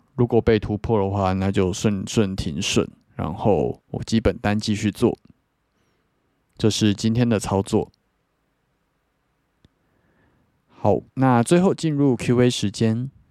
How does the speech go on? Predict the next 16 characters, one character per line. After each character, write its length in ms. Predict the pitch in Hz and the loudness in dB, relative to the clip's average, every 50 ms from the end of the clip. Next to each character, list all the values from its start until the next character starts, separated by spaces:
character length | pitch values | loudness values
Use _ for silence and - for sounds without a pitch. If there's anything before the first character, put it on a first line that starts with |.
| _ _ _ _ _ _ _ _ _ _ _ _ _ _ _ _ _ _ _ - | _ _ _ _ _ _ _ _ _ _ _ _ _ _ _ _ _ _ _ -2
一 100 | 139 143 | 0 2
样 200 | 165 180 175 156 | 2 2 2 0
提 220 | - - 135 139 | -2 -2 -2 -2
醒 320 | 143 - 131 117 104 101 | -2 -2 -4 -4 -4 -4
在 380 | 107 - 127 120 110 101 95 98 | -4 -2 0 2 4 4 2 0
耳 200 | - - 98 101 | 0 -2 -2 -4
机 160 | 95 - 143 | -2 -4 -6
前 220 | 165 - - 123 107 | -2 0 0 0 0
的 100 | 104 104 | 0 -2
你， 220 | 104 95 - - _ _ _ _ _ _ _ _ _ _ _ _ _ _ _ _ | -2 -4 -6 -10 _ _ _ _ _ _ _ _ _ _ _ _ _ _ _ _
我 140 | - 113 | 2 2
们 140 | 107 110 113 | 4 4 2
的 200 | 113 117 110 101 | 4 4 2 4
Apple 300 | 78 143 165 - 190 190 | 2 0 0 2 2 2
Podcast、 580 | 180 - 185 175 - - 175 120 87 - - - - - _ _ _ _ _ _ - - | 2 2 0 0 0 0 -2 -2 -2 -4 -10 -14 -18 -18 _ _ _ _ _ _ -6 0
Firstory 720 | - 123 120 - - - 131 123 123 123 117 104 - - | 0 0 0 -2 -2 2 4 4 6 4 2 0 -2 -6